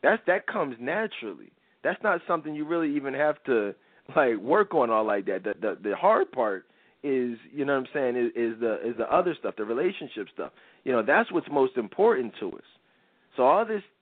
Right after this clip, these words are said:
stuff that y'all think is gonna get you a man, no, it's gonna get you smashed off on a Friday night. You know what I'm saying? A body, the looks, the,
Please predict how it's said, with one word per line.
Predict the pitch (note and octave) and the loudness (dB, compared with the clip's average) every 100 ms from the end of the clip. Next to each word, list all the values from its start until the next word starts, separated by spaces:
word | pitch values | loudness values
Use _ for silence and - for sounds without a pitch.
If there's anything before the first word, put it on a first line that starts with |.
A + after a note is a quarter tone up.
| _ - | _ -6
stuff | G#3 F#3+ | -2 -2
that | E3 - | -4 -2
y'all | F#3 D#3 - | 0 0 -4
think | E3+ D3 | -6 -6
is | A#2 | 0
gonna | D3+ A#2 | 0 0
get | F#2+ C3+ F#3 - | -6 -4 -4 -4
you | D#3 C#3 | -4 -2
a | A2 | -2
man, | C3 A3+ A2 D#2 _ - | -2 -4 -4 -10 _ -4
no, | - E3+ | 4 4
it's | A#2 B2+ | 4 -2
gonna | F#3 F3 | -4 -2
get | D3+ E3+ - | 0 0 -2
you | B2+ - | -12 -8
smashed | E3+ D#3+ C#3+ - | -2 0 0 2
off | D#3+ C#3+ | 2 2
on | C3+ | -2
a | B2 - | -4 2
Friday | D3 B2 A#2 | 2 2 2
night. | E3 A3+ F#2+ _ _ _ _ _ _ - | 2 0 -2 _ _ _ _ _ _ -6
You | C#3+ | -4
know | |
what | D#3+ | -4
I'm | E3 G3+ | -4 -4
saying? | F3+ | 0
A | C3 | 0
body, | G2+ C3+ D3+ D3+ D3+ D3+ D3 | 2 2 4 2 2 0 -2
the | A2 | -2
looks, | G2+ C#3+ D#3 C#3+ C3+ - | 0 4 4 4 -2 -8
the, | A2 | -6